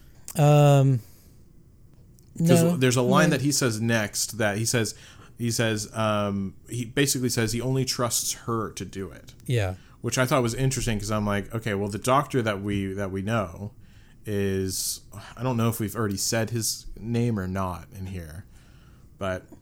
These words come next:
Speaker 1: Let's
Speaker 2: I'm just
Speaker 1: just,
Speaker 2: gonna
Speaker 1: uh,
Speaker 2: say,
Speaker 1: uh,
Speaker 2: I'm just gonna say it."
Speaker 1: You're just gonna say it?
Speaker 2: Yeah, it's not,
Speaker 1: Okay.
Speaker 2: it's not, like, that big of a deal. And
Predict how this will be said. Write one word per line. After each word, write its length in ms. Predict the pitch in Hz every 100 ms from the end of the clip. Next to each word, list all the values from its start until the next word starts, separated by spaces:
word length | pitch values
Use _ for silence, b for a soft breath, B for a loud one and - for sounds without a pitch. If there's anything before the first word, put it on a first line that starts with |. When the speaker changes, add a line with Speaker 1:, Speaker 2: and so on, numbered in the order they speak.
| - - - -
Speaker 1:
Let's 200 | 170 196
Speaker 2:
I'm 40 | 190
just 100 | 214
Speaker 1:
just, 20 |
Speaker 2:
gonna 120 | - 196
Speaker 1:
uh, 40 |
Speaker 2:
say, 240 | 190 180 -
Speaker 1:
uh, 60 |
Speaker 2:
I'm 60 | 156
just 100 | 135
gonna 100 | 131
say 240 | - 104 104
it." 160 | 98 - -
Speaker 1:
You're 140 | 165
just 160 | 160 -
gonna 140 | 156
say 220 | 147 151 156
it? 180 | 175 - - - b b -
Speaker 2:
Yeah, 200 | 170 143
it's 220 | 135 139
not, 140 | 151
Speaker 1:
Okay. 80 | 143
Speaker 2:
it's 140 | 110 139
not, 180 | 143 127
like, 180 | 107
that 200 | 120 113 101
big 100 | 104
of 80 |
a 60 | 98
deal. 280 | 98 104 98
And 460 | 95 92 101 90